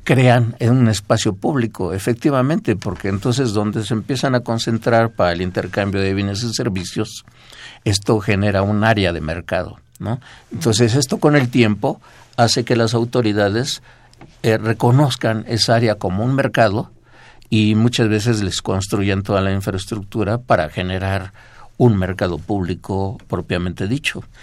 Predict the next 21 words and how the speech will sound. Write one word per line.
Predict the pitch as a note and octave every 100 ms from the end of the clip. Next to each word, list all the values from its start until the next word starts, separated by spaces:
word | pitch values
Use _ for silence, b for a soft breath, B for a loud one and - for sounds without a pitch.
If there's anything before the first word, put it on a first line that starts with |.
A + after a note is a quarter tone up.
| B B
Entonces | A2 B2 A2
ahí | A#2+ A#2 A#2 A#2
es | A#2
cuando | - G2+ G2 G2 G2
se | G2
pudiera | F#2 G#2 G#2 G#2+
decir | G2+ A2+ G#2
que | G2 G2
es | G#2
válido | G#2+ A2+ F#2+ E2+ G#2 - b b b
decir | G2 F#2 - G2+ G2+ G2+ b b b
que | - F#2 F#2
los | F2+ F2+
comerciantes | - F#2+ F#2+ F#2 G2+ F#2+ A2+ G#2 -
en | F2+ F2+
vía | F#2+ F#2
pública, | G2 F2+ F#2 - G2+ G2 - -
eh, | G2 F2+ E2+
construyen | - F2+ - G#2+ F2+ F2
espacio | E2 - G2+ F#2+ - - E2
urbano. | E4+ - F2 F#2 D#2